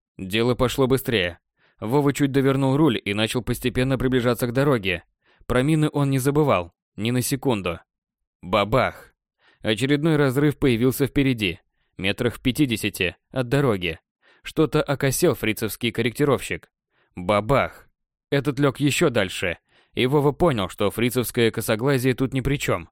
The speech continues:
Они проскочили просматриваемый участок дороги. Прикрываясь небольшим холмом, колонна влетела в Михайловку.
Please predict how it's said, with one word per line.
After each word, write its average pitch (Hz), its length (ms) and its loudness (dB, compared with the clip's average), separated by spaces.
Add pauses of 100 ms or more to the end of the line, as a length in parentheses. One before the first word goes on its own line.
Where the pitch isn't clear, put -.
(440)
Они 92 220 0
проскочили 120 580 0
просматриваемый 117 800 0
участок 117 460 -2
дороги. 107 500 0 (640)
Прикрываясь 131 600 2
небольшим 131 440 2
холмом, 123 540 2 (100)
колонна 127 480 2
влетела 127 440 2
в 120 60 -2
Михайловку. 110 640 -2